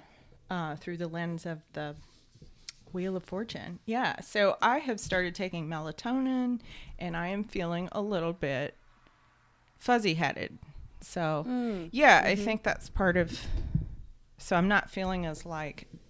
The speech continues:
Speaker 1: um, mentally agile, maybe, or clear
Speaker 2: Mm-hmm.
Speaker 1: as normal. So I'm gonna work with that and just kinda bear with <laughs> me, 'cause I'm, like, I'm realizing how, like,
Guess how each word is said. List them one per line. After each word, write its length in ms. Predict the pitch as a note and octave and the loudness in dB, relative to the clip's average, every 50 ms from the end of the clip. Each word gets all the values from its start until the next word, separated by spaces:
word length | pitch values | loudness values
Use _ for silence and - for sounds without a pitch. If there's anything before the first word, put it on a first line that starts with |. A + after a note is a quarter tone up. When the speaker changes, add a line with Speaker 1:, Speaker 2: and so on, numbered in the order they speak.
| - - - - - - | -20 -20 -20 -18 -10 -6
Speaker 1:
um, 420 | E3+ E3 D#3 D3 C#3+ D3 - D#3 - - - - - - - - - - - - - | -6 -4 -4 -4 -6 -6 -8 -10 -10 -12 -14 -16 -16 -18 -20 -20 -20 -20 -20 -12 -4
mentally 500 | - F3 F3+ F#3+ - - G3+ F#3 E3+ - | 0 0 2 2 0 0 0 0 0 2
agile, 600 | - D3+ D#3 E3 F3+ - A3 A3 A3 B3 B3 A#3+ - - - - - - - - - | 2 2 2 2 2 0 0 0 0 -2 -4 -8 -10 -14 -16 -18 -18 -16 -16 -12 -8
maybe, 380 | A3+ A3+ A#3 A#3 A#3+ B3 B3+ - - - | -6 -4 -4 -4 -4 -4 -6 -8 -8 -8
or 140 | - F3+ E3+ - - | -8 -10 -10 -8 -6
clear 340 | - G#3+ G#3 G3+ G3+ G#3 A3 | -4 0 0 2 2 2 2
Speaker 2:
Mm-hmm. 80 | G#3+ G#3+ | 2 0
Speaker 1:
as 220 | G#3+ - - - | -2 -6 -6 -6
normal. 400 | G3+ G3+ G3+ G#3+ G#3+ G#3+ G#3+ A3 - - - - - - - - - - | -6 -6 -4 -4 -4 -6 -6 -8 -8 -10 -8 -8 -8 -10 -10 -14 -16 -14
So 540 | - - - D4 D4 B3 G#3+ G3 G3 G3+ G#3+ G#3 - - - - - - | -12 -6 -2 2 4 4 6 6 4 4 2 -2 -6 -10 -10 -14 -10 -4
I'm 80 | A#3 | -4
gonna 140 | A#3 A#3+ C4+ | -2 -2 -2
work 340 | C4+ A3+ A#3 G3+ F#3 - - | -2 0 0 -2 -2 -2 -6
with 160 | F#3+ F3 - | -8 -6 -4
that 380 | - E3 D#3 D#3+ F3+ A3 - - | -4 -2 -2 0 -2 -2 -4 -6
and 200 | E3+ F3+ E3 - | -6 -4 -4 -4
just 280 | - F3+ - - - | -4 -4 -6 -6 -4
kinda 200 | - F3+ E3+ E3 F3 | -2 -2 -2 -2 -4
bear 220 | E3 F3 E3 D#3+ | -2 -2 -2 -2
with 240 | E3 E3+ E3+ - - | -2 -4 -2 2 2
<laughs> 120 | - - | 4 6
me, 160 | C#4 - - | 6 4 4
'cause 380 | - - - - - F#4 - - - | 2 -2 0 4 6 6 6 6 4
I'm, 160 | C#4 A#3+ B3 | 4 4 4
like, 240 | A3 G3+ G3 F#3 - - - - - - _ - - _ _ _ _ - - - - - - _ | -2 -4 -6 -8 -10 -12 -18 -20 -20 -20 _ -20 -20 _ _ _ _ -20 -20 -20 -20 -20 -20 _
I'm 120 | - F3+ F3 | -6 -4 0
realizing 500 | F3+ F3+ F3+ F3 F3 F3 - - D#3 D#3 | 0 2 2 2 2 0 -2 -4 -6 -4
how, 280 | D#3 F3+ F3 D#3+ E3 | -2 -2 -2 -2 -4
like, 220 | D#3 D#3 D#3+ - | -4 -6 -8 -10